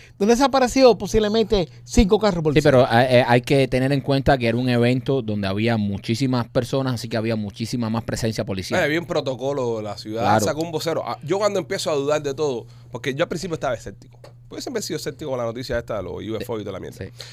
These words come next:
Speaker 3: Pero cuando la policía saca un panchito ahí, todo apretado, ¿sabes? A, a hablar en una conferencia de prensa ahí, en un podcast que tienen ellos de la policía, y empieza a, a explicar qué fue lo que pasó,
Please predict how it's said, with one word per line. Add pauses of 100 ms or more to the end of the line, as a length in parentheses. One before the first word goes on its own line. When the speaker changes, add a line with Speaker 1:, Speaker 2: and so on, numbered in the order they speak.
(160)
Speaker 3:
Pero (800)
cuando
la
policía
saca
un
panchito
ahí, (240)
todo
apretado, (160)
¿sabes?
A,
a
hablar
en
una
conferencia
de
prensa
ahí,
en
un
podcast
que
tienen
ellos (100)
de
la
policía, (480)
y
empieza
a,
a
explicar (680)
qué
fue
lo
que
pasó,